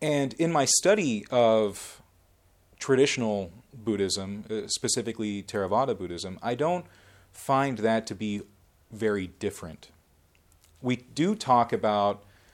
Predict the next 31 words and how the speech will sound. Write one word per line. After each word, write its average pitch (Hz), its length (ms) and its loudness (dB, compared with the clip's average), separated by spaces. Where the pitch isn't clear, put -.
the, 98 580 2
the 110 100 2
negative 113 520 2
aspects 87 440 -4
of 95 120 -8
life 85 440 -6
because 113 640 0
it's 135 160 -2
important 143 500 0
to 127 140 0
recognize 98 560 0
that. 80 240 -10
It's 107 160 -2
not 127 200 8
all 123 220 12
rainbows, 110 580 6
it's 101 140 -2
not 101 180 4
all 90 220 4
sunshine. 85 580 -4
There 90 180 2
are 92 60 2
some 101 180 -2
storm 123 280 0
clouds 95 420 2
and 90 120 -8
they 90 100 -6
will, 98 280 -4
they 87 120 -4
will 95 160 -4
arrive. 120 440 0